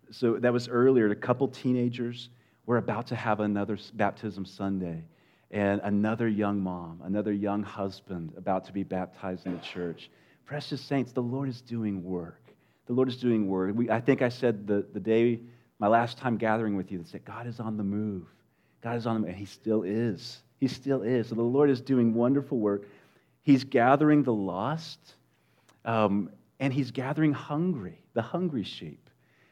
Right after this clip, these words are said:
There are people coming to us who, I, we had a group come from a prosperity preaching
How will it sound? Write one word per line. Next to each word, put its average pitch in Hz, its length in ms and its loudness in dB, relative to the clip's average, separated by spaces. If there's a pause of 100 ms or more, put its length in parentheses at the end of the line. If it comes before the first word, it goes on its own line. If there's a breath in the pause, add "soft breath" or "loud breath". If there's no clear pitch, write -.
(100)
There 139 120 4
are 135 40 4
people 143 260 2
coming 147 320 2
to 123 200 0
us 104 180 0
who, 117 360 0 (420 soft breath)
I, 120 180 6 (600)
we 127 100 0
had 127 140 6
a 113 40 6
group 123 400 2
come 131 440 0
from 120 300 0
a 104 60 -2
prosperity 120 680 -2
preaching 123 600 -4